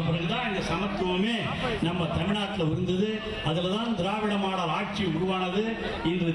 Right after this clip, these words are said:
திராவிடத்தை பற்றி கிண்டல் செய்பவர்கள் யாராக இருந்தாலும் புரிந்து கொள்ள வேண்டும். திராவிடம் தான் தமிழ்நாட்டுல மட்டும் இல்லப்ப இந்தியா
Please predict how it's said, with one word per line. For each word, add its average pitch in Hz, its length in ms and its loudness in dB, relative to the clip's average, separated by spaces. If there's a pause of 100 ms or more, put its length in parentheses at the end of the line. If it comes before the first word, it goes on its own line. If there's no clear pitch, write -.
திராவிடத்தை 220 640 0 (120)
பற்றி 226 260 -2
கிண்டல் 208 380 0
செய்பவர்கள் 180 560 2
யாராக 202 340 0 (140)
இருந்தாலும் 175 500 0
புரிந்து 175 300 0
கொள்ள 165 160 2 (100)
வேண்டும். 240 400 0 (380)
திராவிடம் 190 640 0
தான் 262 260 0 (340)
தமிழ்நாட்டுல 220 520 0
மட்டும் 214 240 0
இல்லப்ப 202 340 0 (480)
இந்தியா 262 380 0